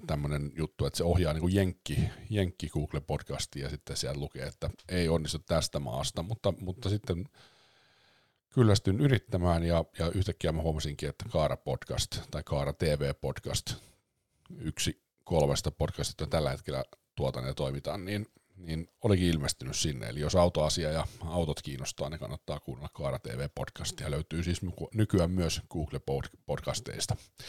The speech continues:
Mutta joo, tää Auta Antti, niin todella siis niin kun viihdyttävä, hyvin tehty podcast <laughs> semminkin, että Antti Holma on sitä New Yorkin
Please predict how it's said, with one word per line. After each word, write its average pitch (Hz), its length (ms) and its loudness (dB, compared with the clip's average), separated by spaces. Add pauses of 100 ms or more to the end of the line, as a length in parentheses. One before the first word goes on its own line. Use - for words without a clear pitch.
(800)
Mutta 185 240 6
joo, 127 280 12 (440)
tää 143 180 10
Auta 123 520 10
Antti, 101 280 4
niin 85 340 0 (800)
todella 104 340 8
siis 85 260 2
niin 85 160 -2
kun 90 340 -2
viihdyttävä, 90 560 4
hyvin 85 300 2
tehty 78 260 -2
podcast - 560 0 (300)
<laughs> - 260 -6
semminkin, 92 680 2
että - 300 -4 (800)
Antti 85 300 -2
Holma 80 380 4
on 73 120 0
sitä 82 220 2 (400)
New 92 160 0
Yorkin 80 360 2